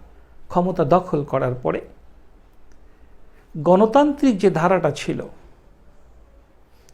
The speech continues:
সেই ধারাকে বিলুপ্ত সাধন করে রাজতন্ত্রের উদ্ভব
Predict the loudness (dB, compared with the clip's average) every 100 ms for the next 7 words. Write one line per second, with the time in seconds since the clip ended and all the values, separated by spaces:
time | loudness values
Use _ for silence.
0 | -16 -2 0 2 0 0 -2 -4 -6 -8
1 | -20 -20 -20 -10 -2 0 0 -2 -8 -6
2 | -4 -2 -2 -2 -2 -2 -10 -20 -20 -20
3 | -16 -4 0 0 0 -2 -2 -2 -2 -2
4 | -4 -14 -20 _ -4 0 0 -4 -10